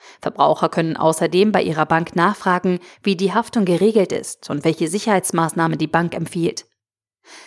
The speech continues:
Der I-T-Sicherheitsexperte Haupert hat die größten Sicherheitsbedenken bei Android-Geräten mit veralteten Betriebssystemen.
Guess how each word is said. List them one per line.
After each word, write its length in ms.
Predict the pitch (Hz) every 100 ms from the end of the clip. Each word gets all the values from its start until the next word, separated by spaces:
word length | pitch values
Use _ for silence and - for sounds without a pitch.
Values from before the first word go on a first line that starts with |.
| - _ -
Der 260 | 233 233 -
I-T-Sicherheitsexperte 1300 | 226 233 277 302 294 226 196 - 233 - 170 156 156
Haupert 460 | 165 165 - - -
hat 100 | -
die 100 | 196
größten 440 | 170 190 - 175
Sicherheitsbedenken 880 | 175 170 175 156 - - 170 175 180
bei 100 | 160
Android-Geräten 840 | 175 170 170 - 165 170 170 175
mit 140 | 156 151
veralteten 520 | - 175 175 170 165
Betriebssystemen. 960 | 165 - 202 - 175 - 160 147 -